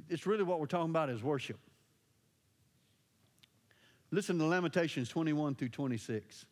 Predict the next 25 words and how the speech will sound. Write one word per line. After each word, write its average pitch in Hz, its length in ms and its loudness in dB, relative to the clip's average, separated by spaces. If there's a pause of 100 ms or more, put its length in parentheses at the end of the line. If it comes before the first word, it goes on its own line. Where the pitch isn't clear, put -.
(760)
"This 185 260 4
I 190 120 4
recall 165 460 0
to - 100 -6
my 143 180 2
mind, 120 480 0 (460)
therefore 131 320 0
I 123 140 2
have 120 180 0
hope." 120 300 -2 (1700)
Remember, 180 760 2 (160)
I 135 80 -2
can't 196 300 -2
say 190 180 2
it 180 60 2
enough. 165 400 0
Remember, 143 680 2 (160)
this 175 200 0
I 196 100 4
call 202 220 2
to 196 60 -4
my 185 140 0
mind 190 260 0
is 139 120 -2
remembering. 190 580 0